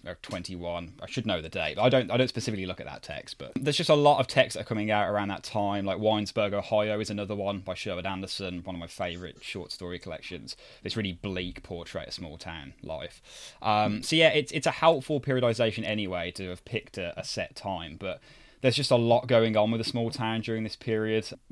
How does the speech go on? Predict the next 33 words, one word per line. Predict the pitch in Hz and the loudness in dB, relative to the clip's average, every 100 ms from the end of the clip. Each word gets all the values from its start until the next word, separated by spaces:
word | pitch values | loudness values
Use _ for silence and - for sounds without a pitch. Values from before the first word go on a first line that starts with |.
| 110 120 | -12 -12
Towards | - 147 135 | -4 0 0
the | 123 | -2
tail | - 120 117 | 0 4 6
end | 117 113 | 6 4
of | |
the | 104 | 0
nineteenth | 107 107 107 107 - | 0 -2 -4 -8 -4
century, | 104 90 - 92 | -4 -4 -6 -4
you | 85 | -4
had, | 87 95 90 87 | -2 -2 -2 -2
like, | 87 80 - - - _ - - | -6 -6 -8 -16 -20 _ -16 -2
up | 160 - | 0 2
to | 139 | 2
that | 123 | 2
point, | - 127 98 | 2 0 0
it | |
was | 104 | -4
just | - 113 - | -2 0 0
this | 110 | -4
really | 113 113 110 107 107 - | 0 0 2 0 -2 -4
Edenic | 107 107 107 104 - | -4 0 0 -2 -6
vision | 117 107 110 98 92 | -4 -4 -4 -6 -6
of, | 92 113 | -8 -6
like, | 95 90 | -6 -4
the | |
New | 107 107 104 | -4 -2 -4
England | 98 92 92 | -4 -6 -6
village. | 98 90 78 - - | -8 -8 -8 -6 -6
I | 98 | -6
mean, | 98 | -6
that | 98 95 | -6 -6
was | 95 | -8
it. | 92 78 | -8 -10